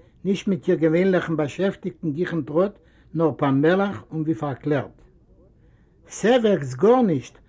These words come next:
האט די קלאסענדערציערין נישט בארואיגט. כאטש קיינער פון די לערער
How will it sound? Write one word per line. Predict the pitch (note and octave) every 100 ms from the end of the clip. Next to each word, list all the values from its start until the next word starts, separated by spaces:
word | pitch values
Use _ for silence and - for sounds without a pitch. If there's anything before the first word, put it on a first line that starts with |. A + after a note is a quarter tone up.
| _ -
האט | D#3
די | D3+
קלאסענדערציערין | D3+ F#3+ A3+ A#3+ F#3 E3 - G#3+ G#3+ F#3+ F3
נישט | F#3+ F3+
בארואיגט. | F3+ E3+ D#3 D3+ A#2+ - - _ _ _ _ _ -
כאטש | C#3+ - -
קיינער | - A3+ C4 A#3+ G#3
פון | - F#3
די | E3+
לערער | E3 A3+ A3 E3